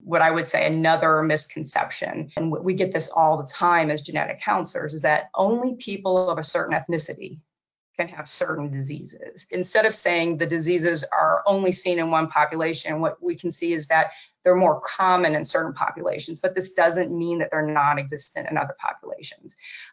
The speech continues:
And this all kinda, in a sense, it just goes back to, to evolution or, or just the scientific thought process behind these. And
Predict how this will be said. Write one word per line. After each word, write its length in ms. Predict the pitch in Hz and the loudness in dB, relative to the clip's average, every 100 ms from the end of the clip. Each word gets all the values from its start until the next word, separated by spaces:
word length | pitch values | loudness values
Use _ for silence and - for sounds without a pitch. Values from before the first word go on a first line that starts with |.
| - | -8
And 100 | - | -2
this 200 | 214 233 | 0 4
all 180 | 269 240 | 4 4
kinda, 760 | 233 208 180 165 - - - - | 4 2 4 4 4 2 -2 0
in 120 | 180 | 0
a 40 | |
sense, 260 | - 185 180 | 2 0 -2
it 40 | |
just 180 | 180 - | -6 -2
goes 160 | 170 165 | -2 2
back 380 | 156 151 151 - | 4 4 0 -6
to, 280 | 165 165 - | -6 -8 -8
to 300 | - - 175 | -6 -2 0
evolution 640 | 160 160 160 151 156 160 | -2 -4 -4 -4 -4 -2
or, 180 | 147 156 | 0 0
or 240 | - 151 | 2 0
just 260 | 147 165 - | 0 -6 -6
the 60 | 151 | -4
scientific 640 | 160 151 156 - - 151 | -2 0 -2 -4 -10 -4
thought 280 | - 156 - | 0 0 2
process 400 | 151 - - - | 0 0 -4 -8
behind 400 | - 160 151 147 | -8 -4 -2 -2
these. 180 | 160 151 | -4 -4
And 200 | 151 | -6